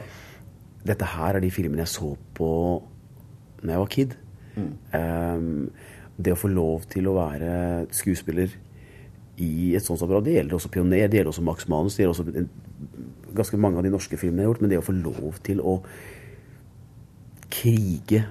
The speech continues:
Speaker 1: alongside Hercules i en Hollywood-film, bare get the fuck out of here, da. Det er jo alt man har drømt om som barn, liksom. Altså,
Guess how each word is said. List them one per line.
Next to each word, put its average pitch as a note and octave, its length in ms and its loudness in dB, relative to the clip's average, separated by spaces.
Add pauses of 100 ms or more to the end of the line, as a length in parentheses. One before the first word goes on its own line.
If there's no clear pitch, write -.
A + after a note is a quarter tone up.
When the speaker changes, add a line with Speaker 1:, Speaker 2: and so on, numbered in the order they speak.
(140)
Speaker 1:
alongside G2 580 2
Hercules - 640 0 (240)
i F#2 100 4 (100)
en F#2+ 300 6
Hollywood-film, F#2 640 0 (260)
bare - 280 -10 (260)
get - 160 -8 (140)
the - 100 -6 (260)
fuck - 340 -8
out A1+ 200 -6
of - 60 -6
here, C#2+ 180 -2
da. - 40 -8 (120)
Det C2 100 -2
er C2+ 80 -4
jo D#2 80 -2 (1080)
alt - 400 -8
man D#2+ 120 0
har D#2 80 -4
drømt D2 260 -6
om E2 60 -6
som F2+ 120 -2
barn, D#2+ 280 0
liksom. - 160 -10 (320)
Altså, F2 240 -2